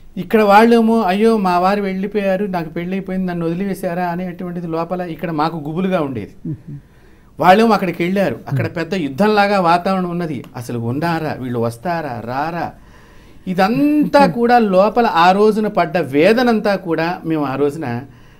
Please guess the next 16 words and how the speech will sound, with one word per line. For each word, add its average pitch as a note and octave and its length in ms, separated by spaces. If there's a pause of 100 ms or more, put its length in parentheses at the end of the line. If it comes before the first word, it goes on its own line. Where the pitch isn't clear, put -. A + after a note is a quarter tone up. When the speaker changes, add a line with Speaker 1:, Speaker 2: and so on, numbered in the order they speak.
(160)
Speaker 1:
పంతొమ్మిదో F3 400
తారీఖు D#3 380
మేము C#3 180
అక్కడ B2 200
ఉండటం, C#3 380
ధర్మాచరణలో C3 640
అందరం B2 340
కలిసి C3 300
అక్కడ B2 160
మాట్లాడుకునే B2 600
విషయాలన్నీ B2 560
కూడా, A#2+ 220
ఇవన్నీ F#3+ 380
పాత F#3 380
గుర్తులు. G3+ 580 (840)
Speaker 2:
ఇప్పుడు D#3 320